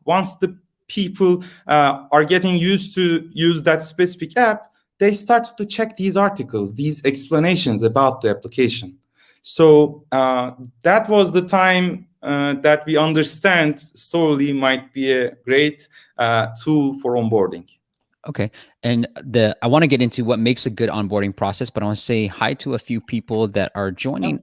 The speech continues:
Speaker 1: Oh.
Speaker 2: us. And I wanna say hi to Joe. Welcome back. Thank you, Joe. I'm good to be back. We're out in Disneyland last week. Had a great time. Adrian from Celtic Whispers is here. And then Sefrik?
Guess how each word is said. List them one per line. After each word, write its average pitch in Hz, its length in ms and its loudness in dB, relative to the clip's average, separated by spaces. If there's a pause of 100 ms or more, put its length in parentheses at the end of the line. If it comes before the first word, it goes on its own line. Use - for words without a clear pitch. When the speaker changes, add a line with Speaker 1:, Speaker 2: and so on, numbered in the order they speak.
Speaker 1:
Oh. - 60 -6
Speaker 2:
us. 190 300 -4
And 147 80 -2
I 135 40 -4
wanna 135 120 0
say 135 140 0
hi 139 120 4
to 135 80 2
Joe. 170 320 4
Welcome 151 340 4
back. 190 300 -2
Thank 180 180 -8
you, 180 60 -4
Joe. 185 160 -2
I'm 180 140 -8
good 151 160 -6
to 165 60 -10
be 156 100 -14
back. 160 260 -8 (260)
We're 151 100 -4
out 135 100 0
in 151 80 -2
Disneyland 143 480 0
last 139 280 0
week. 196 300 0
Had 131 160 2
a 127 40 2
great 131 280 2
time. 175 400 0 (1000)
Adrian 170 320 4
from 143 160 0
Celtic - 340 -2
Whispers 226 520 4
is 202 120 2
here. 226 540 6 (580)
And 117 160 -4
then 120 580 -6 (1700)
Sefrik? - 560 -4